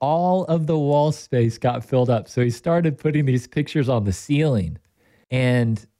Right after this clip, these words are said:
to build a company where everyone felt like they mattered and that they counted made all the difference for their business. 'Cause I think, you know, all of us wanna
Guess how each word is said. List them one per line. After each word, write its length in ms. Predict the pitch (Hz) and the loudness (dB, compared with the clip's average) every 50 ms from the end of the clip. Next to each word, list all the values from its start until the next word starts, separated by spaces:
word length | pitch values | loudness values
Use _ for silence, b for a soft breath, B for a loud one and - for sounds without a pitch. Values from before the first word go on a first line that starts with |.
| _ _ - | _ _ -6
to 160 | - 147 131 | -2 -2 -2
build 460 | 113 95 - 165 180 202 214 208 175 | -2 -2 -2 0 0 2 2 2 2
a 60 | 160 127 | 0 -2
company 800 | - - - 143 143 147 143 - 110 95 90 87 90 104 123 127 _ _ _ _ _ _ _ - | -2 -4 -2 0 0 0 0 0 0 2 2 2 0 -2 -4 -6 _ _ _ _ _ _ _ -2
where 260 | 117 113 113 110 120 | 0 0 0 0 0
everyone 800 | 127 131 123 135 135 127 123 120 120 117 110 107 101 95 98 98 - _ - | -2 -2 0 0 0 0 2 2 2 2 2 2 2 0 -2 -4 -8 _ -4
felt 220 | 123 117 113 78 | -2 -2 0 0
like 200 | 101 101 98 - | 0 0 0 0
they 120 | 104 98 | 0 2
mattered 420 | 98 95 95 98 95 98 92 92 90 | 2 2 2 0 0 -2 -2 -2 0
and 80 | 92 | 0
that 140 | 92 92 90 | 0 0 0
they 100 | - 90 | 0 -2
counted 540 | 85 - - 90 90 90 90 87 90 90 - - | -2 -2 -4 -2 0 2 2 2 0 -2 -2 -2
made 200 | 107 107 104 98 | 0 0 2 2
all 180 | 107 117 123 | 2 0 0
the 100 | 107 120 | 0 0
difference 460 | 104 92 104 98 - - 95 90 - - | 0 0 -2 -2 0 0 0 0 -2 -2
for 120 | - 104 | -2 0
their 140 | 92 95 92 | 2 2 0
business. 400 | 85 101 104 101 - 101 90 - | 0 0 -2 0 0 -2 -2 -2
'Cause 160 | - 147 143 | -4 -2 0
I 80 | 185 185 | 0 -2
think, 300 | 180 - 202 190 185 - b b b b b b b b - | 0 2 2 2 2 -2 b b b b b b b b -4
you 60 | 151 | -4
know, 60 | 147 | -2
all 180 | - 151 165 180 | 0 0 0 0
of 100 | 180 170 | 0 0
us 160 | 165 - - | -2 -2 0
wanna 420 | 151 143 147 147 139 131 117 107 | 0 0 2 4 2 2 2 0